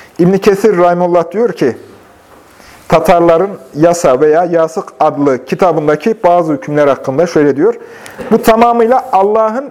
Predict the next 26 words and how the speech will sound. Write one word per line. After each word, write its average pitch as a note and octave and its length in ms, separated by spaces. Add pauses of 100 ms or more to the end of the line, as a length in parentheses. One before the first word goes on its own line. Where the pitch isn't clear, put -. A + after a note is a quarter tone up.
peygamber G#3 460
olan G#3 280
kullarına G#3 460
indirdiği G3 540
şeriatlara G3+ 600
aykırıdır." C#3+ 640 (420)
Yani C#3+ 220
bu D#3+ 100
yasa, D3+ 380 (520)
Cengiz C#3 320
Han'ın C3 260
yasası. A#2 360 (880)
"Her G#3 260
kim C#4 160
peygamberlerin A3+ 720
sonuncusu G#3 580
Muhammed F#3 380
sallallahu G#3 460
aleyhi F#3+ 180
ve F#3+ 80
selleme A3 420
indirilen F#3 540 (280)
muhkem F3+ 420
şeriatı G#3 540
bırakır F3+ 440
da B2+ 140